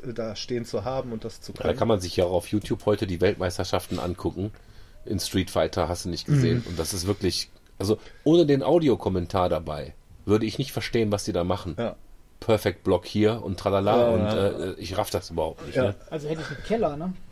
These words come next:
Speaker 3: Hätte ich auch so ein bestimmt zwei, drei Automaten da unten drin stehen.
Speaker 1: Ja, du kannst ja die Automaten ja heute, heutzutage mit Raspberry Pi, äh, Lösungen und
Speaker 3: Ja,
Speaker 1: so
Speaker 3: aber
Speaker 1: echt
Speaker 3: das ist
Speaker 1: gut
Speaker 3: nicht
Speaker 1: bauen.
Speaker 3: der, ja, okay, kannst auch gar nichts, Cabinet kannst du auch bauen. Aber das ist nicht das Gleiche,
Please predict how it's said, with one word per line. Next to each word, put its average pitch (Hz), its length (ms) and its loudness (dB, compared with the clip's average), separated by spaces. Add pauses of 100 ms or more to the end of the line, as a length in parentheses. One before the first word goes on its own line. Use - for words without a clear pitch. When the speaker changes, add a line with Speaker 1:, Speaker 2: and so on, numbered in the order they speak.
(240)
Speaker 3:
Hätte 160 120 -6
ich 180 120 -12
auch 180 160 -4
so 156 160 -8
ein 143 200 -12 (440)
bestimmt - 320 -16
zwei, 160 200 -6
drei 143 100 -10
Automaten 147 460 -12
da 160 60 -12
unten 185 160 -12
drin 185 140 -6
stehen. 165 280 -12
Speaker 1:
Ja, 98 180 2
du 107 80 0
kannst - 280 -4
ja 104 60 -4
die 95 120 -4
Automaten 98 500 -4
ja 87 160 -8
heute, 104 300 -6 (160)
heutzutage 107 680 -6
mit 95 160 -10 (140)
Raspberry 101 420 -6
Pi, - 180 -10 (240)
äh, 101 280 0
Lösungen 113 400 2
und 110 80 0
Speaker 3:
Ja, - 40 -6
Speaker 1:
so 120 160 4
Speaker 3:
aber 170 140 4
Speaker 1:
echt 175 120 4
Speaker 3:
das - 80 -8
ist - 60 -2
Speaker 1:
gut 143 180 2
Speaker 3:
nicht - 80 -6
Speaker 1:
bauen. 117 300 -2 (120)
Speaker 3:
der, 135 120 -14
ja, 151 280 -10
okay, 170 240 -6
kannst 185 220 -4
auch 170 120 0
gar 180 140 0
nichts, 175 240 -6
Cabinet 165 400 -4
kannst 160 200 -10
du 160 40 -8
auch 147 100 -8
bauen. 135 320 -10 (560)
Aber 127 180 -16
das 135 140 -16
ist 147 140 -12
nicht 139 180 -12
das - 180 -14
Gleiche, - 380 -20